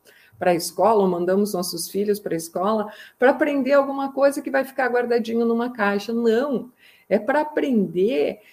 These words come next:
e construir conhecimento em relação à minha vida aqui nesse planeta, a minha vida que vai envolver, então, o espaço onde eu tô inserido, que vai envolver o ambiente, que vai envolver o meu pensamento,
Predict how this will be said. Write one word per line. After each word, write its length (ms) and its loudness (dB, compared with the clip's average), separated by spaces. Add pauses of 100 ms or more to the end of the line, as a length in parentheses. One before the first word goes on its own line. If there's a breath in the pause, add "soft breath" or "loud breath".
(260 soft breath)
e 180 6
construir 580 2
conhecimento 760 -2
em 100 -8
relação 600 -6
à 80 -4
minha 380 0
vida 420 -4
aqui 380 -4
nesse 220 -2
planeta, 800 -2 (320 loud breath)
a 140 0
minha 260 0
vida 260 -6
que 140 -6
vai 240 0
envolver, 580 2
então, 460 -2 (260 soft breath)
o 100 4
espaço 520 0
onde 140 0
eu 80 -2
tô 140 -4
inserido, 680 -6
que 120 -8
vai 220 0
envolver 540 0
o 120 2
ambiente, 720 0
que 120 -12
vai 220 -4
envolver 580 -4
o 80 0
meu 280 2
pensamento, 1120 0